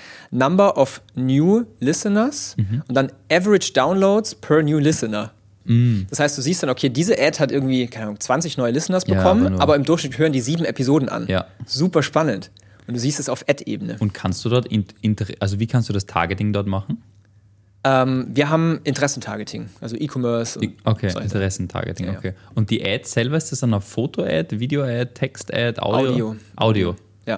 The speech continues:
Speaker 2: Das heißt, die wird dann irgendwo eingespielt bei Leuten, die nicht Spotify Premium haben?
Speaker 1: Ja, genau.
Speaker 2: Ah, interesting.
Speaker 1: Genau. Also
Speaker 2: Spannend.
Speaker 1: das ist ein Weg.
Speaker 2: Mhm.
Speaker 1: Und was auch sehr, sehr gut funktioniert, ja?
Speaker 2: Schickst du die dann immer auf Spotify oder schickst du die auf Apple Podcast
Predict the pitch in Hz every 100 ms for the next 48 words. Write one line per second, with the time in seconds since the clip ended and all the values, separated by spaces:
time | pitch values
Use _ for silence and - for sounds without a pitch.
0 | - 113 107 110 107 110 120 110 92 120
1 | - 113 101 101 95 95 101 98 95 -
2 | 95 98 90 95 90 90 87 87 - 127
3 | 135 127 110 110 - - _ - 90 90
4 | 92 92 90 - 90 90 107 101 - -
5 | 113 90 90 98 - - - 127 147 -
6 | 135 143 156 - _ _ - 98 151 -
7 | - - 135 135 - - 131 123 - -
8 | _ _ - 139 147 - 151 160 147 147
9 | - 143 - 147 147 - 123 170 - -
10 | 117 - 110 104 107 101 117 104 90 -
11 | - 90 - 147 160 160 131 113 110 98
12 | 90 - - 135 143 139 147 143 -